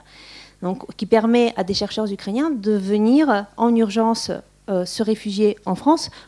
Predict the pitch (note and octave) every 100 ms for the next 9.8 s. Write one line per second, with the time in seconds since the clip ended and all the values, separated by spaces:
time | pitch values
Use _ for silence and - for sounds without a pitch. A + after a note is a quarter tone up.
0 | - G#3 G3 G3 G3 A#3 D4 - G#3+ G#3+
1 | G#3+ - F#3+ D#3+ - _ _ - - -
2 | - - E4 E4 E4 D#4+ - B3+ - A3+
3 | A3 G#3 F#3+ F#3+ F#3 F#3 F#3 - G3 -
4 | G3+ F#3 F3+ A3+ E4+ D4+ F#3+ G3+ - G#3
5 | G#3+ A#3 A3+ G3 A3 G3 F#3 F3+ - B3
6 | - _ _ _ A3 G3+ G3 G3 G3+ -
7 | F#3+ F3 D3+ - - - _ _ _ _
8 | _ - - _ - F3+ F#3+ G#3+ - A3
9 | B3 C4 C4+ - B3+ B3 A#3+ D#4